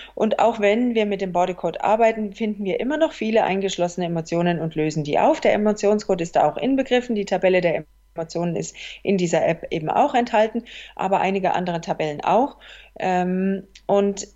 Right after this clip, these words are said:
im Prinzip geht es darum, dass Doktor Nelson in der, äh, in diesen Jahren der Praxiserfahrung entdeckt hat, dass alle Probleme, die wir Menschen haben können, sei es körperlicher Art, sei es emotionaler Art, sei es psychischer Art, sei es in Beziehungen, sei es,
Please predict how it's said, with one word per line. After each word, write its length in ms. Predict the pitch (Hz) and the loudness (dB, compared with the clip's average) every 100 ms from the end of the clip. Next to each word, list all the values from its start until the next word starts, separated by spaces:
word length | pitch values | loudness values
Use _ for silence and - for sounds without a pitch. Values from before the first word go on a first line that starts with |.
| - - | -20 -6
im 220 | - 202 208 | 0 0 2
Prinzip 480 | 220 214 277 302 | 0 2 0 0
geht 220 | - 233 240 | 2 2 2
es 180 | 233 | 0
darum, 460 | - 180 196 220 214 | 0 2 4 2 2
dass 180 | 202 196 | 0 -2
Doktor 280 | 190 - 180 | -6 -4 0
Nelson 480 | 175 185 - 190 - - - - | 2 0 -2 -6 -6 -18 -20 -4
in 220 | - 247 | 2 4
der, 160 | 254 254 - | 4 2 -2
äh, 240 | 214 214 - | 2 2 2
in 160 | 233 240 | 0 -2
diesen 280 | 226 214 214 | -2 -2 2
Jahren 340 | 185 185 208 | 4 4 2
der 120 | 196 | 0
Praxiserfahrung 920 | 190 175 - 185 - 175 170 165 165 | 0 -4 -4 -10 -4 -2 0 0 -2
entdeckt 440 | 165 170 196 - - | -4 -2 -4 -2 -2
hat, 160 | 220 - - - - | -2 -4 -20 -12 -6
dass 180 | 202 - - | -4 -4 -2
alle 220 | 214 311 | 2 2
Probleme, 540 | 311 220 185 190 202 | 2 0 2 2 2
die 160 | 190 185 | 0 -2
wir 100 | 185 | 0
Menschen 480 | 175 185 - 202 180 | 0 -2 -4 -4 0
haben 300 | 165 170 160 | 2 2 -2
können, 400 | 160 156 147 143 | -2 -2 -4 -2
sei 220 | 175 196 | 2 2
es 120 | 202 | 0
körperlicher 680 | - 214 233 226 - - - | 2 2 2 0 0 -2 0
Art, 320 | 190 202 - - | 0 0 -2 -6
sei 280 | 180 175 | -2 0
es 100 | 175 | 0
emotionaler 880 | - 196 208 196 - 180 165 165 - | -4 -4 -2 -2 -2 0 2 2 2
Art, 260 | 170 170 - | 2 0 -4
sei 180 | 175 170 | -2 0
es 140 | 160 | 0
psychischer 600 | - 220 214 208 202 175 | -2 -4 0 0 2 2
Art, 240 | - 180 - - - - - | 4 0 -2 -12 -16 -18 -16
sei 240 | - 175 185 | 0 2 2
es 140 | 185 | 0
in 220 | - 185 | -2 -2
Beziehungen, 680 | 180 175 208 214 202 196 190 | -4 -6 0 4 4 4 2
sei 240 | 180 170 | 2 2
es, 160 | 170 | 0